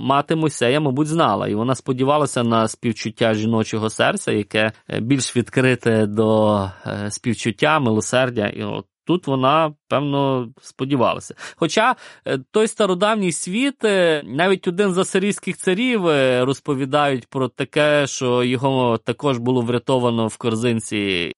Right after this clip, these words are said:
Тобто це один з таких, мабуть, в той час популярних методів був с-, врятувати, м, свою дитину. Так як от в, в наш вік там під, е,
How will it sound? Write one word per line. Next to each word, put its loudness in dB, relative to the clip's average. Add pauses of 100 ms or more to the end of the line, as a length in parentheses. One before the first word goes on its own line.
(180)
Тобто -2
це 2
один 2
з -6
таких, -2
мабуть, 0
в -20 (100)
той 2
час 0
популярних 0
методів 0
був -2
с-, -4
врятувати, 0
м, -2 (100)
свою 2
дитину. 0 (180)
Так -8
як -6
от -4
в, -6
в -6
наш 0
вік 0
там -2
під, -2
е, 2